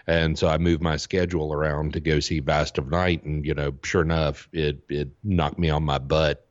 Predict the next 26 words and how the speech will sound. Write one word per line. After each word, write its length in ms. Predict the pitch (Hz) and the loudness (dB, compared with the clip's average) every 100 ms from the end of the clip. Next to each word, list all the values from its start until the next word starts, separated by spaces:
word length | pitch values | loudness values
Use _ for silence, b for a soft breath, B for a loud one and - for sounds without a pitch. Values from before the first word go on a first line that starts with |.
| _ | _
uh, 540 | 76 73 69 67 69 71 B B B B B - | 0 0 0 -2 -4 -6 B B B B B 0
uh, 260 | 76 76 | 2 2
when 220 | 71 76 69 | 2 0 0
I 100 | 69 | -2
saw 360 | - 85 82 | 2 4 4
it. 220 | 69 69 - - | 2 -2 -8 -2
And, 360 | 78 71 73 | 0 0 0
and 200 | 73 73 | -2 0
very 240 | 76 73 69 | 2 2 2
shortly 440 | - 85 73 76 | 2 0 2 0
after 260 | 73 71 76 | 0 0 0
that, 360 | 76 78 78 | 2 2 -2
probably 420 | - 78 71 78 | -2 -2 -2 -4
texted 540 | 73 - 78 - 71 71 | -2 0 -2 -2 -8 0
you 240 | 82 78 | 2 2
something 280 | 69 76 - | 0 -2 -2
along 360 | 76 69 78 73 | -4 0 0 2
the 80 | |
lines 320 | 71 78 76 76 | 2 2 2 0
of, 140 | 73 | 0
"Dude, 320 | 113 127 104 | 4 4 4
this 180 | 120 117 | 2 2
is 160 | 107 95 | -2 0
the 140 | 95 | 2
real 300 | 107 113 98 | 4 4 4
deal." 520 | 92 120 95 76 - | 4 4 6 4 0